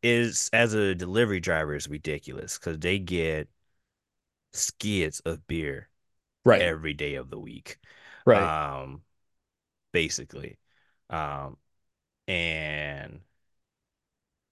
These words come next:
Speaker 1: just to see the amount that they have, it's j-,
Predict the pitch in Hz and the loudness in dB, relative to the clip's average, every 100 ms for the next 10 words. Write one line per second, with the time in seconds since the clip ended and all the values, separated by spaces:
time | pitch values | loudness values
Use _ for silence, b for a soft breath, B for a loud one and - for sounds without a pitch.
0 | _ 101 95 95 - - 101 92 87 80 | _ 0 0 -2 0 0 2 0 -2 -4
1 | 78 76 76 73 71 67 - - 71 - | -6 -6 -8 -8 -8 -8 -12 -10 -10 -10
2 | - 135 120 139 - - | -10 -8 -10 -12 -18 -18